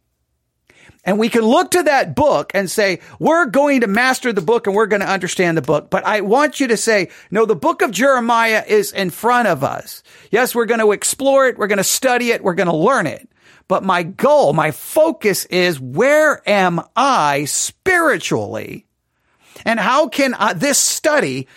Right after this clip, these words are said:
be utilized not only to increase my knowledge of the book of Jeremiah,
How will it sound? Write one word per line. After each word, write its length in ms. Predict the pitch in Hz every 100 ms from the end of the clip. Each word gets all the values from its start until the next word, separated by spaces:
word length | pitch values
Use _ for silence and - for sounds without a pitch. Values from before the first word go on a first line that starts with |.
| - -
be 100 | 262
utilized 640 | 214 277 311 226 190 190
not 180 | 262 320
only 220 | 330 320
to 140 | 254
increase 380 | 269 - 277 254
my 180 | 233 233
knowledge 380 | 226 240 240 185
of 80 | 208
the 80 |
book 220 | 190 226 214
of 100 | 165
Jeremiah, 640 | 202 165 208 226 175 127